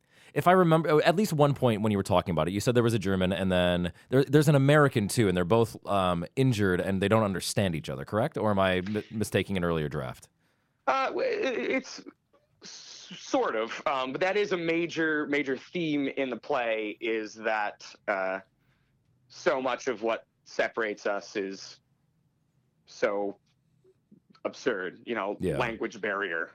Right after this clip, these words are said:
Speaker 2: is one thing, that these this American soldier and this German soldier find themselves in, in sim-, similar situations. They're both going through the same hell.
Speaker 1: Yeah.
Speaker 2: Um,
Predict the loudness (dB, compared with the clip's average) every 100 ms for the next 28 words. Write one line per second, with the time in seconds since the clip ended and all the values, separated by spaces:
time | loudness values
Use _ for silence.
0 | -10 -8 -6 -6 -6 -8 -6 -8 -6 -8
1 | -8 -14 -20 -20 _ _ -8 -4 -2 -2
2 | -4 -4 -2 -2 -2 -2 -4 -4 -4 -2
3 | -4 -2 -4 -2 -4 -2 -4 -2 -6 -4
4 | -2 -2 -4 -12 -12 -8 -8 -6 -6 -4
5 | -6 -4 -2 -2 -2 -4 -2 -2 -2 -4
6 | -8 -6 -4 -2 -4 -2 -4 -4 -4 -4
7 | -2 -4 -8 -20 _ -14 -4 -2 -2 -4
8 | -4 -2 -2 -4 -8 _ _ _ -6 -2
9 | -2 -4 -8 -12